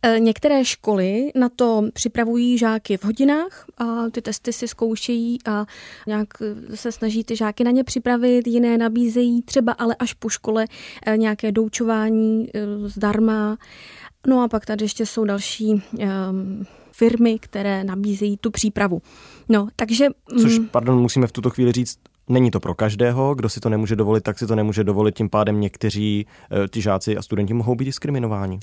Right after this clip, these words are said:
Speaker 1: Je to přesně tak, jak říkáš. A to je právě to, k čemu se chci dostat, to je to úzké hrdlo,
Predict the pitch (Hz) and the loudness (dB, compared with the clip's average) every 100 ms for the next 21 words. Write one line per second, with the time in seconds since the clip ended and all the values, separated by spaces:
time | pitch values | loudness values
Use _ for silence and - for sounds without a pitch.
0 | - 214 208 - 208 214 208 202 202 202 | -4 -4 -4 -8 -6 -6 -6 -8 -6 -6
1 | 185 185 190 - - - - - 226 233 | -6 -8 -8 -12 -18 -14 -8 -2 0 0
2 | 214 220 220 - 233 220 - 208 - 214 | 0 0 -4 -2 0 0 -2 -2 0 0
3 | 196 - 208 214 208 - 214 - 220 214 | 0 -2 -2 0 -2 0 -2 0 0 0
4 | 208 196 196 | 0 2 2